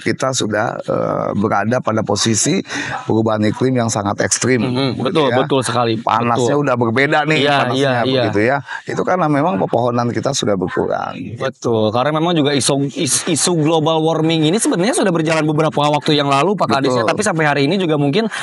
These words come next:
Speaker 2: kalau kita tidak memulai seperti yang Pak Kadis bilang tadi, tidak memulai menanam pohon, tidak memulai menjaga lingkungan, mungkin akan lebih bahaya dan lebih parah lagi, Pak
Speaker 1: Betul,
Speaker 2: Kadis, ya.
Speaker 1: betul.
Speaker 2: Nah, Pak Kadis,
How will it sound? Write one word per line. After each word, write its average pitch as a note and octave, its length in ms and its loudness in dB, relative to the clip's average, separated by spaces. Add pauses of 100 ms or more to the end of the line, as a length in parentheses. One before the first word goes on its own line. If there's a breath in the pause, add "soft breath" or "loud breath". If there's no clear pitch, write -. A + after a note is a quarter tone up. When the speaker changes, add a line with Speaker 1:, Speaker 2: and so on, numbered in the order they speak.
(200 loud breath)
Speaker 2:
kalau D#3 160 0
kita D#3+ 320 -2
tidak D#3+ 240 -2
memulai D#3 400 0
seperti C#3+ 320 -2
yang C#3 80 -2
Pak C3+ 80 -2
Kadis C3+ 240 0
bilang C#3 240 0
tadi, B2+ 160 2
tidak D#3+ 240 0
memulai C3 320 2
menanam B2+ 320 0
pohon, D#3 320 0
tidak C#3+ 180 2
memulai C3+ 540 0 (240 loud breath)
menjaga C#3 400 0
lingkungan, C#3 400 0
mungkin F#3 240 0
akan F3 320 -2
lebih D#3+ 80 0
bahaya C3+ 320 2
dan G3+ 80 2
lebih E3 160 0
parah C#3+ 240 0
lagi, E3+ 240 0
Pak D3 160 0
Speaker 1:
Betul, G#2+ 80 2
Speaker 2:
Kadis, B2+ 240 0
ya. A2+ 160 0
Speaker 1:
betul. F#2+ 320 -4 (160)
Speaker 2:
Nah, F3 160 2
Pak D#3 240 -2
Kadis, - 320 -4